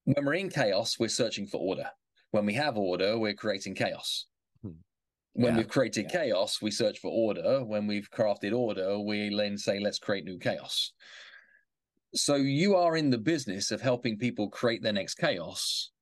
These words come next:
Speaker 1: or create order within that chaos.
Speaker 2: Hmm.
Speaker 1: And I, I think as content creators and then leaders of people within our space, which we all are in some way, you have to know which side of that line you're on.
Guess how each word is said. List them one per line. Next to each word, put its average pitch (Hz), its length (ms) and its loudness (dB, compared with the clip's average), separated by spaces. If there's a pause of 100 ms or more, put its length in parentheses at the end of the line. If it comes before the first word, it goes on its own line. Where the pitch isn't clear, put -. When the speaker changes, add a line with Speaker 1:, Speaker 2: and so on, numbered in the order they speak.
(180)
Speaker 1:
or 101 560 2 (380)
create 101 340 -2
order 117 500 0
within 101 260 -4
that - 140 -10
chaos. 98 380 4
Speaker 2:
Hmm. 87 60 6
Speaker 1:
And 82 80 4
I, 131 140 2 (2000)
I 147 60 2
think 170 200 0
as 147 160 0
content 202 600 0
creators 123 480 0
and 117 180 -2
then 113 280 -2
leaders 131 400 0
of 104 120 -6
people 135 320 -2
within 101 200 2
our 98 100 0
space, - 460 -2
which 104 180 -4
we 117 100 4
all 110 180 2
are 135 260 2
in 92 180 -10
some 98 240 -2
way, 117 420 -2 (540)
you 113 100 2
have 170 320 -2
to 180 80 2
know 147 220 2
which 123 220 -2
side 117 200 -2
of 110 60 -6
that 110 160 -2
line 95 180 -4
you're 82 140 -8
on. 76 80 -14